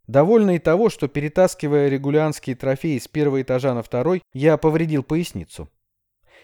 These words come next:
И хотя работы оставался непочатый край, я решил, что такой партизанщиной много не сделаешь. Развесил ещё только мотульки на белевой верёвке в подвале и отправился на кухню готовить ужин.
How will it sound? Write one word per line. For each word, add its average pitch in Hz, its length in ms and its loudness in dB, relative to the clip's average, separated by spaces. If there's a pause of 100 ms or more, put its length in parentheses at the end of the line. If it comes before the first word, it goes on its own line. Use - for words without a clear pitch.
И 113 60 -8
хотя 143 300 2
работы 175 380 4
оставался 147 540 0
непочатый 135 540 -4
край, 190 420 0
я 160 260 4
решил, 165 320 0
что - 180 -6
такой 147 280 0
партизанщиной 156 840 -2
много 143 340 0
не 156 120 0
сделаешь. 156 680 -2
Развесил 156 540 0
ещё 143 300 -4
только 139 460 0
мотульки 147 680 -4 (100)
на 143 140 -4
белевой 143 400 -2
верёвке 135 580 -2
в - 100 -20
подвале 139 440 0 (300)
и 147 60 0
отправился 190 520 2
на 160 140 -2
кухню 120 340 -6
готовить 135 420 -2
ужин. 95 280 -8